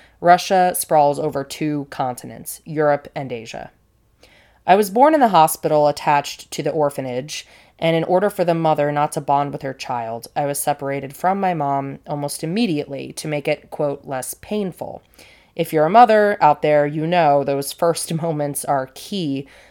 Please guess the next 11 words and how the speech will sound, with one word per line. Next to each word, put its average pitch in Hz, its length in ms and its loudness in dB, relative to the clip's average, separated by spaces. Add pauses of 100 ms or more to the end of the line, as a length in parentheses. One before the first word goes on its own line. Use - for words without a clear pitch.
(120)
to - 100 -4
the 175 80 2
bond 156 440 4
between 151 340 -6
mother 143 240 0
and 135 180 -8
child. 120 560 -8 (400)
And 139 440 -2
if 139 160 -10
that's - 360 -4
broken, 175 800 -2